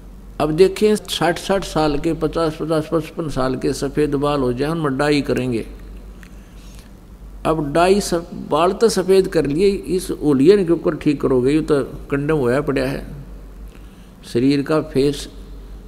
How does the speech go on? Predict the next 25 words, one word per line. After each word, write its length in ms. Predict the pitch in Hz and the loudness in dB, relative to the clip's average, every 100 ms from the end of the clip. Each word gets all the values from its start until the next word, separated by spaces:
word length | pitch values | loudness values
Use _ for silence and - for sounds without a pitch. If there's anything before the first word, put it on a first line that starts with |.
| - | 0
इस 160 | 175 | 0
पे 180 | - 202 | 2 0
क्या 200 | - 160 | 2 2
करोगे 380 | 143 143 170 143 | 4 2 2 0
फिर? 200 | 131 - - - - - - - - - - | 2 8 8 6 -8 -18 -18 -18 -20 -12 -2
तो 80 | |
कहने 340 | 156 220 247 247 | 4 4 6 4
का 140 | 196 | 4
भाव 240 | 160 151 156 | 2 2 4
ये 180 | 151 151 | 4 4
है 180 | 170 202 | 2 0
कि 120 | 226 | 0
ये 160 | 233 226 147 | 2 0 -2
जीव 400 | 143 143 190 208 | -6 0 0 4
के 140 | 226 | 6
बस 160 | 220 208 | 6 4
की 100 | 220 | 0
बात 260 | 202 202 214 | 2 2 2
नहीं, 260 | 226 170 104 - - - - - - | 0 0 -2 -12 -16 -18 -18 -10 4
क्योंकि 320 | 190 226 285 - - | 4 6 4 2 2
आत्मा 500 | 151 170 - 220 247 | 4 4 2 4 4
को 160 | 240 269 | 4 2
पता 300 | 233 226 220 | 2 4 4
है 200 | 190 165 - - - - - | 2 -2 -8 -18 -20 -20 -4
कि 100 | 196 | 2